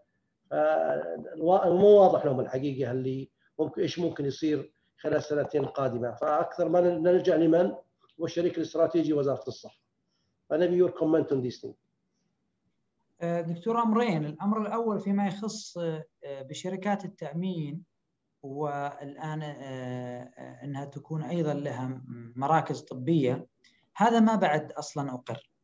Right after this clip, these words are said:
Speaker 2: يعني خلينا نقول هي، هي فكرة أنه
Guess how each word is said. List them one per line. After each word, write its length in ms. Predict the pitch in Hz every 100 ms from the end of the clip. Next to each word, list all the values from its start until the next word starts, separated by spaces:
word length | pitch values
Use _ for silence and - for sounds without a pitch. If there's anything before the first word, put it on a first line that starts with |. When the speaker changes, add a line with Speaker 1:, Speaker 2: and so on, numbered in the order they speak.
| -
Speaker 2:
يعني 200 | 104 123
خلينا 280 | 139 139
نقول 280 | 123 117 101 -
هي، 480 | 156 180 170 170 - - _ _ _ _ -
هي 240 | 185 190
فكرة 500 | 185 226 190 180 185 - - _ _ 175
أنه 640 | 175 170 175 175 175 180